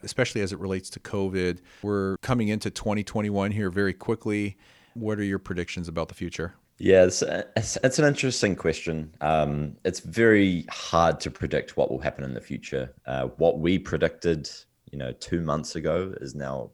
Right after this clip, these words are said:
Speaker 2: completely different. Our data suggests that, you know, changes needed to be made as temporary rent drops and other compromises between landlords and tenants, um, to kind of retain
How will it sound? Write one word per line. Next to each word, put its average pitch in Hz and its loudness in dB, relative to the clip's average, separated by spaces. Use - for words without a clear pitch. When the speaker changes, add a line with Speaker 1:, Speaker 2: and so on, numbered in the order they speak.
Speaker 2:
completely - -10
different. - -14
Our 73 2
data 71 4
suggests 69 -2
that, - 2
you 76 -6
know, 67 -6
changes 78 -6
needed 78 -4
to - -8
be 71 0
made 69 4
as 62 -6
temporary 71 -8
rent 67 -10
drops - 0
and 62 -10
other 76 2
compromises 76 -4
between 69 -10
landlords 67 -6
and 64 -12
tenants, 85 -6
um, 65 -8
to - -18
kind 67 -10
of 62 -8
retain 73 -10